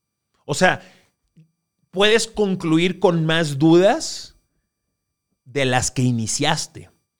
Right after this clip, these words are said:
Y eso no tiene nada que ver. No, sí tiene que ver, eso no tiene nada de malo, eso es lo que quise decir.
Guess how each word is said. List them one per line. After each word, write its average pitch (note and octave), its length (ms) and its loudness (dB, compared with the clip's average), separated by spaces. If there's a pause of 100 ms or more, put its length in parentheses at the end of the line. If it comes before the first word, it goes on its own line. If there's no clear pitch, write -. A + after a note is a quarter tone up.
(140)
Y C#3 120 -6
eso D#3+ 180 0
no F#3 300 -2
tiene G3 800 -4 (840)
nada D#3 460 -2
que E3+ 120 -2
ver. B2 360 -6 (600)
No, A#2+ 240 -12
sí D3 120 -8
tiene D#3+ 260 -4
que D3+ 100 -2
ver, D#3+ 260 0
eso C#3+ 160 -8
no C#3+ 100 -8
tiene C#3 220 -6
nada C3 260 -4
de A#2+ 100 -2
malo, A2 280 -6
eso G#2 140 -12
es - 20 -8
lo A2 80 -8
que - 100 -20
quise G#2 260 -12
decir. F#2+ 360 -16